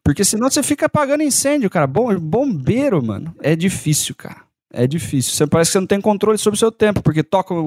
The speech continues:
toca alguma coisa, você tem que sair correndo. E acontece um negócio, vira urgência. E acontece não sei o que lá, você, pô,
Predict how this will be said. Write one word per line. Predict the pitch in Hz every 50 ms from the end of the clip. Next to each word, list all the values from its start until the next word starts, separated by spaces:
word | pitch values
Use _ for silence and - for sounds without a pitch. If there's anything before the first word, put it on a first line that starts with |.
| 143 -
toca | - 180 170 175
alguma | 170 156 165 160
coisa, | 151 - 160 156 -
você | -
tem | 160 151
que | 143
sair | - 147 143
correndo. | - 147 135 120 107 104 -
E | - 151
acontece | 156 - 185 156 175 165 -
um | 180
negócio, | 175 170 156 175 190 180 185 185
vira | 170 151 165 196 196
urgência. | 190 180 143 127 135 117 104 - - _ -
E | 143
acontece | 165 156 180 170 160 170 170 -
não | - -
sei | 180 170
o |
que | - 175
lá, | 165 175 196 196 180
você, | - - 151 139 - _
pô, | - 160 170